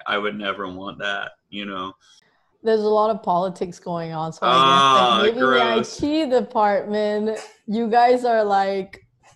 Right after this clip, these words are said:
Speaker 2: one team against the politics that's going on, you know? Maybe. I'm not
Speaker 1: Well, I think, yeah, 'cause there's
Speaker 2: <laughs>
Speaker 1: infighting in companies and stuff.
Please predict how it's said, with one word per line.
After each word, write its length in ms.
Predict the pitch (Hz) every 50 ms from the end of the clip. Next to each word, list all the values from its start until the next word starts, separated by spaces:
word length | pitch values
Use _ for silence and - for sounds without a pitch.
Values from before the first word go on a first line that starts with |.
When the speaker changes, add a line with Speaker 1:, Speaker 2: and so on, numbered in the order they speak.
| - - _
Speaker 2:
one 440 | - 202 202 202 214 220 220 220 214 208
team 480 | - - - 254 247 247 240 226 208
against 800 | 196 190 170 160 190 190 185 180 185 185 185 175 180 - - _ _ _ _
the 80 | - 180
politics 800 | 170 _ - 220 196 196 202 208 196 196 202 214 175 165 - -
that's 160 | 190 175 180
going 380 | - - 185 175 165 160 160 160
on, 220 | 156 156 156 156
you 80 | 160 156
know? 180 | 160 160 160
Maybe. 720 | 170 196 220 233 226 226 226 185 165 156 151 151 151 180 - _ _ _ _ _ _
I'm 100 | 185 170
not 180 | 160 156 151 156
Speaker 1:
Well, 120 | 175 180 175
I 140 | 160 175
think, 220 | 190 226 240 220 185 131
yeah, 420 | 151 151 147 143 135 131 131 131
'cause 240 | 135 - 156 151 147
there's 180 | 165 175 170 156
Speaker 2:
<laughs> 120 | - 127
Speaker 1:
infighting 440 | 127 123 113 98 95 101 101 98 92
in 120 | 92 92
companies 500 | 92 - 104 104 98 - 98 95 92 90
and 120 | 87 87 -
stuff. 280 | - - 90 92 90